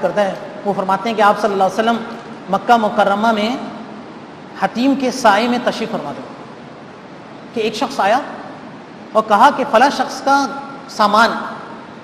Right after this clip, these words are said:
اور فلاں شخص کا مال جو سمندر کے کنارے تھا، وہ سمندر کی موجوں کی وجہ سے ہلاک ہو گیا۔ آپ صلی اللہ علیہ وسلم فرمایا، کسی خشکی میں اور کسی سمندر میں، یعنی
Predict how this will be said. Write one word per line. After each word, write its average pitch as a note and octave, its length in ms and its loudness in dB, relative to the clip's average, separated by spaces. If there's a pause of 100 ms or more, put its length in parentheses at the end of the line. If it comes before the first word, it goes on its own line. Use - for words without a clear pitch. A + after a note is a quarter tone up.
اور G3 140 0
فلاں B3 160 6
شخص C4 260 -2
کا C4+ 100 0
مال G#3+ 280 6 (2250)
جو G3 80 -8
سمندر A3 440 2
کے C4+ 140 -4
کنارے A3 360 6
تھا، G3 200 6 (520)
وہ G#3+ 140 -2
سمندر A3 420 2
کی B3+ 100 -2
موجوں G#3+ 340 2
کی C4 120 -2
وجہ A3 240 2
سے C#4+ 60 -2 (100)
ہلاک F#3+ 180 4
ہو D#3 100 -4
گیا۔ C#3 100 -8 (1800)
آپ F#3 200 4
صلی G#3 120 4
اللہ G3 140 6
علیہ G3 80 6
وسلم G3+ 200 0
فرمایا، G3 340 2 (340)
کسی A#3+ 280 -4
خشکی C4 320 0
میں B3+ 140 -2 (460)
اور G#3 120 2
کسی A#3+ 200 -4
سمندر A#3+ 460 6
میں، G#3 180 2
یعنی A3 240 2